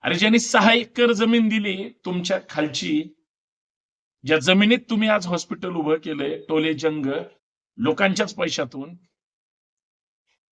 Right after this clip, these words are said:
त्या माणसाला सुद्धा तुम्ही सोडलं नाही. त्यांनी जमीन कशासाठी दिली होती?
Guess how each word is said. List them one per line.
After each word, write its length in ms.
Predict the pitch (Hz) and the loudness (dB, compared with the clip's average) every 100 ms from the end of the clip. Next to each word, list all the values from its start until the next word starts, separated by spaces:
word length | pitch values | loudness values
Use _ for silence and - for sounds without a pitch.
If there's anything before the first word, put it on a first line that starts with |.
| _ _ _ _ _ _ _ _ _ _ _ _ _ _ _ _ _ _ _ - | _ _ _ _ _ _ _ _ _ _ _ _ _ _ _ _ _ _ _ -6
त्या 100 | 143 | -2
माणसाला 480 | 156 170 175 208 214 | 0 0 -2 -4 -4
सुद्धा 340 | 277 285 - | -4 -6 -4
तुम्ही 160 | 208 202 | -4 -2
सोडलं 380 | 208 196 196 | -2 -2 -2
नाही. 120 | 190 131 | -4 -4
त्यांनी 240 | 180 196 | -2 -2
जमीन 280 | 175 202 202 | -2 -2 -4
कशासाठी 420 | 208 196 196 196 | -6 -4 -4 -4
दिली 200 | 185 185 | -8 -6
होती? 560 | 180 185 180 190 - | -6 -8 -12 -12 -20